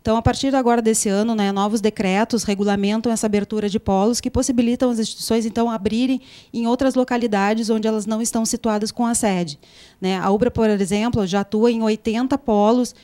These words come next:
espalhados pelo Brasil, né, em localidades que dificilmente com uma estrutura física, né, como em outras localidades ou em grandes centros é possível de construir, os alunos teriam acesso. Então, a E A D visa justamente isso, chegar realmente aos alunos,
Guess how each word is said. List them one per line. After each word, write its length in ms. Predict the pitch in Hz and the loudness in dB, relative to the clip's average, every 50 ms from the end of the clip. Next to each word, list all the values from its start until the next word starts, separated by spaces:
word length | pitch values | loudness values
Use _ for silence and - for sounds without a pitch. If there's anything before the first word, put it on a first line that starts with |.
| _ _ - | _ _ -12
espalhados 540 | 190 - - 220 220 214 196 202 208 208 | -10 -4 -2 0 0 2 0 0 -2 -4
pelo 200 | - - 214 220 | -4 -2 -2 -2
Brasil, 540 | 220 220 220 233 226 202 208 202 190 180 170 - - - - - _ | -2 -2 -2 -2 0 0 0 0 0 0 -2 -8 -14 -20 -20 -16 _
né, 100 | - 208 | -6 -4
em 80 | 208 226 | -2 -2
localidades 640 | 233 233 - 262 254 254 233 254 247 254 269 262 - | -2 -2 -2 -2 -2 0 0 2 2 2 0 -2 -4
que 80 | - | -4
dificilmente 680 | 226 240 262 - 294 277 - 294 277 262 269 277 - 277 | -2 -2 -2 0 0 0 2 2 4 2 2 0 0 -2
com 100 | 277 - | -4 -4
uma 140 | 247 254 254 | -2 -2 -2
estrutura 420 | 254 - 226 226 - 247 240 240 | -2 -4 -6 -2 0 0 0 0
física, 640 | - - - 233 247 277 254 226 226 - 208 175 180 | -2 -2 -2 0 2 2 2 0 -2 -4 -4 -6 -4
né, 180 | 190 190 196 | -4 -4 -4
como 380 | 190 - 202 202 196 202 202 190 - - - - _ | -4 -4 -4 -2 -2 -4 -6 -6 -12 -20 -20 -16 _
em 140 | - 208 208 | -6 -2 -2
outras 240 | 208 208 - 220 214 | -2 0 -2 0 -2
localidades 640 | 220 214 220 214 202 190 170 196 202 214 220 202 185 | 0 -2 -2 -4 -4 -4 -2 -2 0 0 0 0 -2
ou 80 | 190 | -2
em 80 | 196 196 | -2 0
grandes 320 | 196 196 208 214 202 208 | 0 0 0 0 -2 -2
centros 400 | - - 220 214 226 220 226 190 | -2 -2 -2 -2 -2 -2 -2 -2
é 60 | 196 | -2
possível 460 | 196 - - - - - 226 240 220 247 | -2 -2 -2 -2 -2 -2 -2 -2 -2 -4
de 120 | - - | -6 -4
construir, 640 | - 226 208 202 - - 196 208 196 202 240 277 - - - - - _ | -4 -4 -4 -4 -2 0 2 2 2 2 0 -2 -4 -10 -18 -20 -20 _
os 140 | - 226 220 | -6 -2 0
alunos 300 | 247 240 240 240 240 233 | 0 2 2 0 0 0
teriam 280 | - 254 233 233 233 240 | 0 -2 0 0 0 0
acesso. 520 | 240 247 - - 208 180 170 170 - - | 0 0 0 0 0 0 -2 -4 -6 -6
Então, 160 | 170 247 240 | -4 -4 -2
a 160 | 247 247 262 254 | 0 0 2 2
E 80 | 254 | 2
A 60 | 254 | 2
D 260 | 247 247 254 262 277 262 | 4 4 4 4 2 2
visa 280 | 214 247 262 240 269 | 2 0 0 2 2
justamente 540 | 247 262 254 - 277 269 262 262 254 - 247 | 0 0 0 0 0 0 0 0 0 0 0
isso, 220 | 214 185 - - | 0 -2 -2 -8
chegar 460 | 165 - - 226 214 214 214 226 254 269 | -8 -6 -4 -4 -2 -2 -2 -2 -2 -2
realmente 500 | 240 240 247 254 247 240 233 240 226 247 | 0 0 2 2 2 2 0 0 0 -2
aos 120 | 240 226 | 0 0
alunos, 540 | 226 220 214 208 214 226 247 262 277 269 | 0 2 2 2 2 2 2 2 0 -2